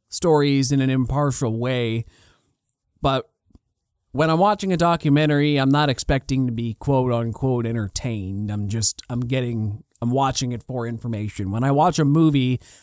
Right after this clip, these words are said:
I go in with different expectations. Not to say that it can't also be informative, but I feel like there's a, there's a different bar for presentation that a movie's gotta meet.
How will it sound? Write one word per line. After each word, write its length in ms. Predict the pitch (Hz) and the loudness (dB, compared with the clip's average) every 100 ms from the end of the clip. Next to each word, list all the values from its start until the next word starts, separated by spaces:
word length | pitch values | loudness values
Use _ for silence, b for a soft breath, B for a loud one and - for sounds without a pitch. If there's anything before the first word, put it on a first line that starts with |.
| B - | B -6
I 120 | 131 | 0
go 240 | 139 139 | 2 2
in 160 | 135 131 | 4 2
with 160 | 123 | 0
different 340 | 131 123 127 123 | -2 -2 -2 -4
expectations. 880 | 117 110 101 123 98 87 82 98 - b b b b b _ _ - | -4 -8 -6 -4 -4 -6 -6 -6 -6 b b b b b _ _ -4
Not 220 | 160 151 | -2 0
to 80 | 147 | 0
say 220 | 147 143 | 0 0
that 160 | 139 | 0
it 140 | 123 - | -2 -4
can't 300 | 165 160 131 | 0 0 0
also 300 | 151 143 143 | 0 0 0
be 240 | 123 131 127 | -2 0 0
informative, 720 | 117 143 135 127 127 117 107 - b b b _ _ _ _ - | -2 -2 0 0 -2 -4 -6 -16 b b b _ _ _ _ -2
but 140 | 143 | 2
I 100 | 143 | 2
feel 200 | 143 143 | 2 2
like 220 | 135 123 | 2 -2
there's 160 | 131 123 | 0 0
a, 120 | 127 117 - _ _ _ _ - | 0 -2 -14 _ _ _ _ -4
there's 180 | 139 143 | 0 2
a 80 | 147 | 2
different 400 | 190 190 165 104 | 2 2 0 2
bar 300 | 127 131 120 | 2 2 0
for 100 | 120 | -2
presentation 960 | 127 110 107 - 104 98 104 80 110 - - | 0 0 0 -2 -6 -4 -6 -6 -8 -8 -2
that 140 | 127 | 0
a 60 | 123 | 0
movie's 400 | 120 117 117 104 | 0 -2 -2 -4
gotta 240 | 123 107 | -4 -4
meet. 340 | 101 92 76 | -4 -6 -10